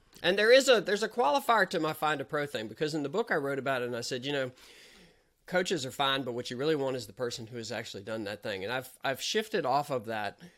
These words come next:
a little bit because I've been in some situations where there were people who their profession is to help and mentor and guide and counsel and all of those other things.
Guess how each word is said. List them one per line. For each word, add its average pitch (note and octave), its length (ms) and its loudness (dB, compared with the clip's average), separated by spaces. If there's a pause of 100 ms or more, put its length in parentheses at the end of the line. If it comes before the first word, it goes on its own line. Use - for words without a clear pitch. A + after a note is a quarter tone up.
(200)
a A#2 60 -6
little A#2 260 -6
bit G#2 300 -6
because A#2+ 320 -6
I've A#2 140 -6
been D3 160 0
in F#3 120 0
some C#3 180 -4
situations A2+ 760 -6
where G#2+ 280 -6
there A2 220 -8
were A2+ 160 -8
people C#3+ 460 -8
who A#2+ 360 -6 (140)
their A2+ 160 -8
profession B2+ 760 -4
is A#2 600 -6 (440)
to A2 480 -6 (420)
help A#2+ 380 -4
and G#2 220 -6
mentor A#2 500 -6
and G#2 160 -6
guide A#2 540 -4
and A2 300 -12
counsel A#2 640 -8
and G#2 140 -6
all A2+ 180 -4
of A2 100 -8
those A2 220 -8
other G2+ 200 -8
things. D3 420 -2